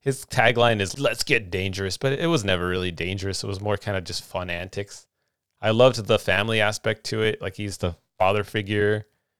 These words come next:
to everyone around him, even though he's, uh, very wacky, very zany. Um, and I also loved how he broke the fourth wall. Like, he would always kind of look at the camera and say, like, different things.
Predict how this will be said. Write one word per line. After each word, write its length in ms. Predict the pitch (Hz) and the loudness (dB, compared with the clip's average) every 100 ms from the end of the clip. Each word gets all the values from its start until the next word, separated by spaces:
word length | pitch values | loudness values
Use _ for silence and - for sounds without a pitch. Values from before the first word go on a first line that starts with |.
| - | -10
to 120 | 110 | -4
everyone 300 | 101 107 101 | -2 0 -2
around 320 | 90 87 92 | 0 -2 -4
him, 240 | 92 98 - | -6 -8 -8
even 240 | 98 110 | -8 -4
though 140 | 95 90 | -2 -4
he's, 480 | 90 90 92 - - _ _ _ 90 | -4 -8 -8 -12 -18 _ _ _ -8
uh, 160 | 87 | -6
very 240 | 87 110 107 | 0 2 4
wacky, 480 | 98 90 - 95 | 4 2 0 -2
very 240 | 92 92 90 | -2 -2 -2
zany. 560 | 87 85 90 92 90 - _ _ _ _ | -6 -8 -6 -8 -8 -14 _ _ _ _
Um, 320 | 95 87 85 - | -8 -8 -8 -10
and 120 | 117 151 | -2 2
I 60 | |
also 200 | 180 190 | 4 2
loved 240 | 139 117 135 | 4 4 6
how 80 | |
he 80 | 117 | 2
broke 240 | 101 101 - | 2 0 0
the 80 | |
fourth 260 | - 104 87 | -2 -2 -2
wall. 260 | 90 85 85 | -2 -2 -2
Like, 180 | 85 _ _ _ _ | -6 _ _ _ _
he 180 | - | -2
would 80 | 123 | 2
always 240 | 117 120 - | 4 2 0
kind 180 | 110 | 0
of 100 | 98 92 | 0 -2
look 120 | 101 | -6
at 60 | |
the 60 | 101 | -6
camera 460 | - 90 92 92 87 | -2 0 0 -2 -2
and 280 | 85 90 - _ | -6 -10 -16 _
say, 360 | - 95 95 | -10 -4 -2
like, 160 | 92 87 | -4 -6
different 280 | - 104 - | -8 -8 -6
things. 400 | 92 92 98 | -6 -6 -8